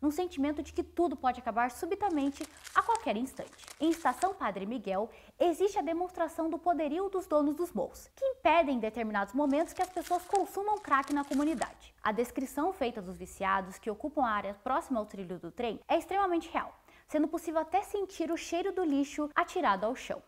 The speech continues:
Por outro lado, em Sextou, é a polícia que aparece no desfecho da narrativa para, de alguma forma, assaltar o dinheiro do rapaz, que foi até outra comunidade em busca de um baseado. A ironia é que a droga, aquilo que deveria ser apreendido,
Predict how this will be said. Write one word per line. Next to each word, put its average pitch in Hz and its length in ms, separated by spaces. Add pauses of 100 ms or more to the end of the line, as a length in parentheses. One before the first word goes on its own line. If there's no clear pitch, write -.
(100)
Por 427 160
outro 208 320
lado, 180 500
em 392 160
Sextou, 196 720
é 415 160
a 415 60
polícia 381 540
que - 60
aparece 254 540
no 247 100
desfecho 294 440
da 349 100
narrativa 240 720
para, 381 160
de 392 120
alguma 440 360
forma, - 480 (260)
assaltar 392 640
o 370 60
dinheiro 320 340
do 320 100
rapaz, 320 540 (220)
que 440 140
foi 523 160 (120)
até 480 440 (160)
outra 508 300
comunidade 359 600
em 359 100
busca 262 280
de 277 100
um 262 60
baseado. 254 480
A 240 100
ironia 214 600
é 214 80
que - 160
a 339 80
droga, 208 400
aquilo 370 260
que - 80
deveria 269 400
ser 247 200
apreendido, 196 680